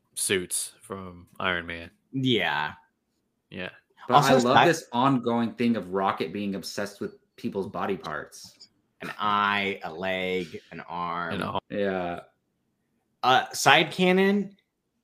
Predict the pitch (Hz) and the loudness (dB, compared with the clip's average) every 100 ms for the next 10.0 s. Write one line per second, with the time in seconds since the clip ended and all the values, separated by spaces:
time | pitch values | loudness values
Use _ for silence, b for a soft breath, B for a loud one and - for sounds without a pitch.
0 | - 104 - - 160 156 - 110 135 175 | -12 -12 -10 -2 0 0 -2 -4 0 0
1 | 190 180 180 196 196 196 - 196 185 196 | 0 0 0 2 -2 -4 -10 -4 -2 0
2 | 208 208 208 _ _ _ _ 160 135 - | -2 -2 -10 _ _ _ _ -4 -4 -2
3 | - 156 - 156 175 151 143 _ 135 - | -2 -2 -2 0 2 0 -8 _ -8 -4
4 | 143 143 143 143 135 - 95 107 156 170 | -2 -2 -2 0 -2 -4 -2 0 2 -2
5 | - - - - _ _ - 101 123 143 | -10 -16 -18 -20 _ _ -16 -2 2 2
6 | - - _ - 135 113 110 127 110 92 | 0 -12 _ -2 0 2 2 2 0 -4
7 | 82 - - _ - - - 101 240 226 | -6 -12 -14 _ -8 -6 -2 2 4 4
8 | 107 95 104 120 110 139 143 - _ _ | 4 2 2 2 4 2 0 -6 _ _
9 | _ 123 208 262 107 - 120 131 120 | _ 2 4 4 2 0 2 2 0